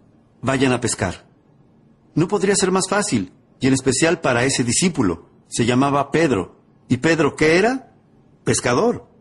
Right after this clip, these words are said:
Ahora bien, si pueden pescar y deberían pescar y no pescan, así es como no generan un milagro.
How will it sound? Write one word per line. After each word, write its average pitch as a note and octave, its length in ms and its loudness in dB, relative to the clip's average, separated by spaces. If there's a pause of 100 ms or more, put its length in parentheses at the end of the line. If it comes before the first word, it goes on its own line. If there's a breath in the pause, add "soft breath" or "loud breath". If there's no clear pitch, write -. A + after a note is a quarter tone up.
(220)
Ahora C3 240 0
bien, A#2 300 0 (140)
si - 180 -4
pueden G3 320 0
pescar A#2 680 -4
y C3 100 2
deberían B2+ 460 2
pescar B2 640 -4
y C3 100 2
no E3+ 180 2
pescan, F#3+ 500 0 (460)
así A2 380 0
es D3+ 140 0
como B2+ 260 2
no A#2+ 200 2
generan B2 500 2
un A#2 140 4
milagro. D3 640 0